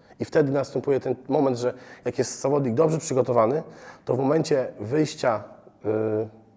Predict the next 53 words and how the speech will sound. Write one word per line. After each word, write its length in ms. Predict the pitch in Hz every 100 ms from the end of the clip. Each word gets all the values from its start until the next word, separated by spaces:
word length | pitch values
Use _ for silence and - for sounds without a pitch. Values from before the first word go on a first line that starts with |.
| _ _ -
czyli 180 | 131 123
tego, 180 | 123 - - -
ten 140 | - 127 -
pik, 320 | 202 208 - - -
to 80 | 135
jest 180 | 123
moment, 280 | 143 165 156
kiedy 180 | 151 139
stajesz 300 | - 147 131
na 80 | 131
scenę, 260 | - 151
to 80 | 143
ma 80 | 143
być 120 | 135
pik 200 | - 143
formy. 320 | - 113 98 90 - _ _ _ _
Pik 160 | - 139
formy. 280 | 117 95 101
To 100 | 147
on 80 | 170
nie 80 |
musi 220 | 190 170 123
być 100 | 117
godzinę 300 | 120 123 127
przed, 240 | 156 139
to 260 | - - 151
jest 140 | -
proces, 280 | 170 170 160
który 140 | 156
będzie 160 | 151 139
trwał, 260 | - 160
który 160 | 147 147
ma 60 | 139
być 100 | 139
docelowo 400 | 139 147 139 139
na 80 |
wejście. 280 | 117 98 - - - - - -
To 80 | 139
generalnie 520 | 147 156 170 165 -
optymalnie, 500 | 143 - 151 160 151
jak 100 | -
się 60 |
to 60 | 139
wszystko 240 | - -
wygląda, 280 | 139 131 147
to 100 | 143
skóry, 520 | - - 165 151 165 160 - -
skóry 400 | - - 151 151
od 180 | 143 -
mięśnia 280 | 147 135 143
nie 80 | 139
oderwiecie. 440 | 139 107 95 92 - _ _ _ _
Nie? 120 | 127